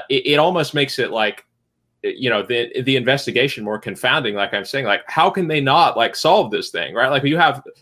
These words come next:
literal witnesses who have seen this guy. Um,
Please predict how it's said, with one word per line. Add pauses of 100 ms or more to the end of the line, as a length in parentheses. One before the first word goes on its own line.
literal
witnesses
who
have
seen
this
guy.
Um,